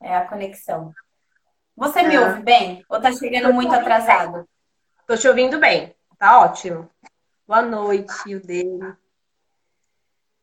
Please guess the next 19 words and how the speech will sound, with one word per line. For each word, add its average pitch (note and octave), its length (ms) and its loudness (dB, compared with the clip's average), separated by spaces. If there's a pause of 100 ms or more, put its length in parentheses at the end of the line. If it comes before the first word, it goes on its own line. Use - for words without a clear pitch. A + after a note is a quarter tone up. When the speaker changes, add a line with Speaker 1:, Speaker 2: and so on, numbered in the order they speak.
(300)
Speaker 1:
Boa G#3+ 140 -2
noite, A3+ 500 -8
gente A3+ 300 -10
que - 100 -20
tá A3+ 140 2
chegando G3+ 560 -2
aí. F#3 500 -2 (500)
Hoje B3 680 4
nós C#4+ 200 4
vamos C#4 300 -2
falar, A#3+ 360 8
deixa A#3+ 340 0
eu - 40 -6
colocar B3 460 4
aqui G#3+ 240 -6
no G3+ 180 -10
título, B3+ 760 -4
porque A#3 220 -6
agora, G#3 800 4